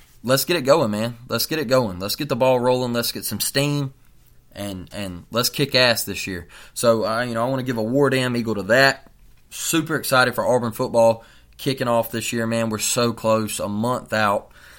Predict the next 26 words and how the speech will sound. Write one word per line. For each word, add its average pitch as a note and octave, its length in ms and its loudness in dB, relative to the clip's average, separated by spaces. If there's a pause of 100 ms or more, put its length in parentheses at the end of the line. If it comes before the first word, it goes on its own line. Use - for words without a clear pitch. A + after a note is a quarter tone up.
It, G#2 220 -8
it A#2 160 -2
is - 120 -4
here, B2 320 -2
man. G2+ 280 -6
I G2+ 80 -4
can, G#2 220 -10 (100)
I G#2 80 -2
can G2 240 -8
just G2+ 260 -10
hear C3+ 400 -2
Jordan A2 420 0
Hare G#2+ 360 -2 (280)
rocking, G2 640 0
you F#2 140 -6
know, G2+ 160 -4
in F#2+ 80 -4
that G2+ 220 -6
Penn A#2+ 240 -2
State A#2 320 -4
game, G#2 240 -6
baby. G#2 240 -4
We're B2 220 -2
gonna B2+ 200 2
be A#2 260 -2
there. A#2 380 0